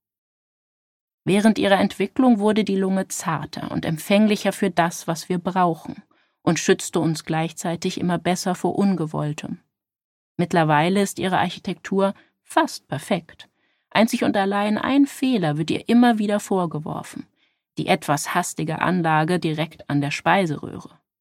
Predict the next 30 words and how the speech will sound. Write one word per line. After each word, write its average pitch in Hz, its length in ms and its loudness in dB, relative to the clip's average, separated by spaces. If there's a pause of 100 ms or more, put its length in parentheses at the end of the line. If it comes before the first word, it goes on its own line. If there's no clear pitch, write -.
(160)
Durch 147 160 0
sie 185 160 0
verschlucken 165 560 0
wir 147 120 0
uns 143 280 -6
und - 200 -6
husten 196 340 0
Getränke 196 640 0
auf. - 400 -10 (1300)
Wer 180 320 2
die 190 120 0
Entwicklungsgeschichte 220 920 0
der 165 140 -4
Lunge 165 280 0
kennt, 175 580 -4 (380)
muss 165 180 -2
ihr 160 140 -2
solche 156 380 0
Schwachstellen 156 720 0
allerdings 151 460 -2
verzeihen. 160 720 -6 (500)
Sie 170 100 2
entstand 220 440 4
in 202 100 0
Fischen, 220 440 2 (320)
deren 170 200 2
Lebensraum 170 680 0
mit 170 140 -2
der 165 140 -4
Zeit 156 400 -2